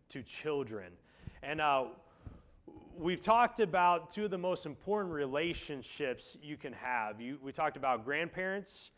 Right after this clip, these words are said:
uh, we talked about parents. Uh, and so those are, those are some of the most vital relationships in the lives of children.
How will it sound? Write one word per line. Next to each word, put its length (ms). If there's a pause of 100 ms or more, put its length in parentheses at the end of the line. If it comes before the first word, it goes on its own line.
(340)
uh, 60
we 100
talked 240
about 240
parents. 800 (460)
Uh, 80
and 120
so 120
those 200
are, 160
those 220
are 80
some 220
of 80
the 80
most 380
vital 440
relationships 800 (100)
in 300
the 100
lives 600
of 120
children. 760